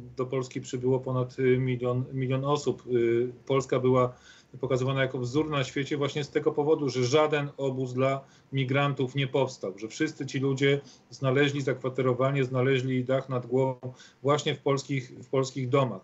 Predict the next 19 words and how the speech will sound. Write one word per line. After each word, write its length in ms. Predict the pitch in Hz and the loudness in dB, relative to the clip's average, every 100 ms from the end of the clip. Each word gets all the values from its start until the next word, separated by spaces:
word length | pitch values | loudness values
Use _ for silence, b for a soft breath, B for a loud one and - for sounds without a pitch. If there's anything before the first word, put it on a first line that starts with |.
| _ | _
Tutaj 460 | - 196 196 135 113 | -4 0 2 2 0
mamy 240 | 123 131 | -6 -8
expressis 500 | 131 127 139 143 156 | -10 -10 -10 -10 -8
verbis 340 | 135 147 147 151 | -6 -4 -4 -6
napisane, 640 | 139 143 143 139 143 151 B B B - | -8 -6 -2 0 0 -2 B B B -4
e, 140 | 135 131 | 2 4
by 160 | 135 | 4
szukać 360 | 135 139 147 139 | 2 2 2 2
miejsc 420 | 139 143 143 - | 2 2 0 -8
pod 280 | - 135 127 | -2 -2 -2
obozowiska, 680 | 143 151 147 151 170 160 127 | 0 4 4 2 0 -2 -2
pod 220 | 120 - | -2 -8
takie 240 | 117 127 | -4 -4
koczowiska, 640 | 123 156 151 131 139 - 135 | 0 2 2 0 -4 -4 -4
gdzie, 340 | 123 127 127 127 135 131 | -2 0 0 -2 -4 -2
e, 40 | |
przybysze 460 | 123 - 127 127 135 | -2 -2 -2 0 0
mieliby 400 | 127 127 123 123 | 0 0 0 -2
się, 320 | 123 127 120 | 0 0 0